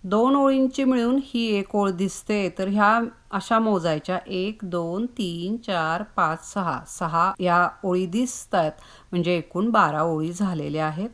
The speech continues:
आता मार्कर काढून टाकायला हरकत नाही. तर बारा ओळी मोजणं सोपं जावं,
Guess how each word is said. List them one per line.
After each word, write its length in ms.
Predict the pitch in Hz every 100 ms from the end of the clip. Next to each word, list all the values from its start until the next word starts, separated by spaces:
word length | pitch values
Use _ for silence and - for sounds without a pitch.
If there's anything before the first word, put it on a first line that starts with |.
| -
आता 200 | 196 240
मार्कर 460 | 233 208 165 - 196
काढून 400 | 202 170 165 175
टाकायला 400 | 170 - 156 202
हरकत 520 | 220 156 - 156 -
नाही. 320 | 165 151 214
तर 60 | 240
बारा 440 | 220 180 160 208
ओळी 340 | 247 262 262 269
मोजणं 480 | 254 254 196 208 247
सोपं 380 | 254 202 208
जावं, 420 | 214 226 214 214